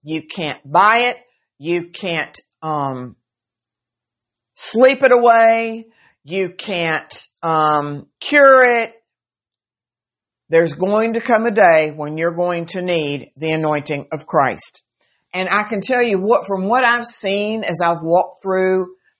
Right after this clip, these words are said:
these last twenty-five years and these last twenty specifically in churches, is that people,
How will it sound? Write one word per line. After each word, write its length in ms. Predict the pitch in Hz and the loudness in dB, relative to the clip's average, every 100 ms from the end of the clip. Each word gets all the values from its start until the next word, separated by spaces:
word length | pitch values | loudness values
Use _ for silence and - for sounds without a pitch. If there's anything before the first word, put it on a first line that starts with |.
| _ | _
these 320 | 147 190 185 180 | 0 0 2 2
last 360 | 185 190 190 | 2 2 -2
twenty-five 600 | - 202 185 180 170 170 | -8 -6 -6 -2 -2 -2
years 340 | 170 175 175 175 | -2 -2 -4 -6
and 220 | 170 165 165 | -8 -8 -6
these 220 | 202 190 | -4 -2
last 440 | 196 196 190 - - | -2 -2 -4 -12 -8
twenty 480 | 214 202 160 147 _ _ _ _ | -2 0 -2 -4 _ _ _ _
specifically 1080 | - - 214 - 208 185 - 147 139 101 _ _ _ _ _ _ _ _ _ _ _ _ _ _ _ - | -18 -8 -6 -2 -4 -4 -6 -4 -4 -6 _ _ _ _ _ _ _ _ _ _ _ _ _ _ _ -2
in 300 | 214 233 226 | 0 0 0
churches, 760 | 240 220 220 117 101 - - _ _ _ _ _ | 2 2 0 -10 -10 -12 -14 _ _ _ _ _
is 220 | 180 170 | -6 -2
that 460 | 165 185 175 151 - - _ _ _ _ _ _ _ _ _ _ _ _ _ _ _ _ _ _ _ - | 2 2 2 -4 -12 -18 _ _ _ _ _ _ _ _ _ _ _ _ _ _ _ _ _ _ _ -2
people, 640 | 240 254 262 294 302 294 | 2 2 4 4 4 -2